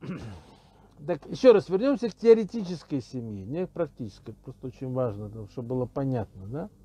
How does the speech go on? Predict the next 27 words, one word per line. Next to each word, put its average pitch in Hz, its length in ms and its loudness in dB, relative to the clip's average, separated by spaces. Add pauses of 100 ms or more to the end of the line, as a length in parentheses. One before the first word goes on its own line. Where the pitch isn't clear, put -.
(540)
Так, 131 160 -6
если 262 200 4
мы 247 60 2
говорим 262 220 4
про 240 120 4
теоретическую 214 920 -2
семью, 147 560 2
да, 160 300 0 (400)
а, - 280 -16
что 185 260 0
же, 175 120 -2
так 160 140 -10
сказать, 139 420 -8
там? 113 200 -16 (400)
В - 40 -20
теоретической 226 720 2
семье, 214 720 2 (1000)
да, 180 260 -4 (840)
в 127 100 0
идеальной, 170 540 8
хорошей 160 480 4
семье, 110 400 -10
да, 147 300 -6 (220)
мужчина, 202 640 2
да, 196 380 0 (140)
он 208 380 6 (100)
даёт, 175 640 4